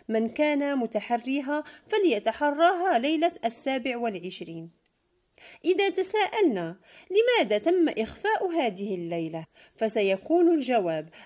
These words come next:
أن الغاية من إخفائها هو الاجتهاد في الدعاء والصلاة والعمل في العشر الأواخر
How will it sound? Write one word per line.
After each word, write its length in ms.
أن 200
الغاية 680
من 360
إخفائها 720
هو 220
الاجتهاد 1120
في 100
الدعاء 720
والصلاة 840
والعمل 640
في 80
العشر 420
الأواخر 720